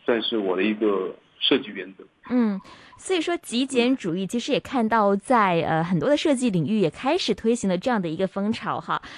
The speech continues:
Speaker 2: 其实看到你的很多代表作，我都觉得非常有趣。比方说，其实你的家具设计或者说家品设计呢，涉及的范畴还蛮广的哈，从桌子、茶几到灯具，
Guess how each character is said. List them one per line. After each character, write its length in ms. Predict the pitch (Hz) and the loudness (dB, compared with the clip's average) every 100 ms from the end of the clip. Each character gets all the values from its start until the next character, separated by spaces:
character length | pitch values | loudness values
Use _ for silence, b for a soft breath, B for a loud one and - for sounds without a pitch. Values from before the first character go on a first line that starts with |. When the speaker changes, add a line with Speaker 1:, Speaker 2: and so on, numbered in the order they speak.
| B | B
Speaker 2:
其 120 | - - | -10 -6
实 60 | - | -2
看 120 | 381 | 2
到 100 | 349 | 4
你 100 | 226 | 4
的 60 | 196 | 2
很 160 | 170 | 0
多 100 | 185 | 0
代 160 | 254 254 | 0 0
表 220 | 190 143 | 0 -4
作， 220 | - 226 | 0 0
我 40 | 170 | 2
都 120 | 240 | 0
觉 120 | 226 | 0
得 120 | 220 | -2
非 120 | 220 | -2
常 220 | 311 285 254 | 0 2 2
有 140 | 170 - | 0 -4
趣。 340 | - - 285 - B B B | -8 -4 -6 -8 B B B
比 80 | 196 | -4
方 180 | 311 359 | -2 0
说， 180 | 349 | 0
其 160 | 339 277 | 0 -2
实 120 | 262 | 0
你 120 | 269 | 0
的 300 | 196 165 160 | 2 2 0
家 320 | 165 247 226 233 | 0 0 0 -2
具 260 | - 226 | -4 -6
设 240 | 190 226 185 | -2 0 -2
计 160 | 180 | 0
或 120 | 190 | 0
者 40 | 190 208 | 0 0
说 0 | |
家 220 | 233 240 | 0 0
品 180 | 269 151 | 0 -2
设 240 | - 208 | -2 -2
计 220 | 185 214 | -2 -4
呢， 140 | 170 170 | -2 -4
涉 180 | - | -4
及 120 | 302 285 | -4 -2
的 60 | |
范 300 | 302 - 294 | -2 0 0
畴 140 | 226 202 | 2 0
还 160 | 196 | 0
蛮 340 | 196 175 185 247 | 2 0 0 -2
广 380 | - 175 - | 0 0 -2
的 120 | - 160 | -8 -4
哈， 140 | 165 | -4
从 260 | 165 185 214 | -2 -2 -2
桌 280 | 302 311 311 | 0 0 0
子、 300 | - 175 - B - | -2 -6 -6 B -8
茶 280 | 254 208 | 0 2
几 200 | 220 285 | 2 0
到 240 | 285 269 208 | 2 4 4
灯 320 | 226 254 277 | 2 2 2
具， 300 | - 240 | 2 -2